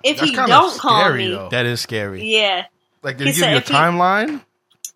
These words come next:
Speaker 1: He didn't. He was
Speaker 2: Oh.
Speaker 1: like, "If I don't, if I don't call you, I'm not worried. If I call you, I'm worried." And I was like, "All right." But, um,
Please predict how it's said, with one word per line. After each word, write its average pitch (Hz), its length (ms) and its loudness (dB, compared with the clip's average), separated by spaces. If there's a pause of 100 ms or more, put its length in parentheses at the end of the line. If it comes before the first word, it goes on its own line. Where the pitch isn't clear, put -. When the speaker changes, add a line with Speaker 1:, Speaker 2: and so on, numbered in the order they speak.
(160)
Speaker 1:
He 220 260 0
didn't. 262 340 2
He 311 120 2
was 294 140 2
Speaker 2:
Oh. 254 80 2
Speaker 1:
like, 214 400 4
"If 240 140 -2
I 240 100 6
don't, 294 260 6
if 240 120 0
I 233 100 8
don't 285 220 6
call 320 260 6
you, 330 160 0
I'm 233 160 -2
not 220 240 2
worried. 180 400 -6 (100)
If 214 120 -4
I 214 120 4
call 277 260 4
you, 294 440 -2
I'm 220 160 -4
worried." 180 400 -8 (200)
And 254 140 -4
I 220 140 -2
was 196 180 -6
like, 185 400 -4
"All 208 220 0
right." 180 300 -4 (580)
But, 208 140 0
um, 190 340 2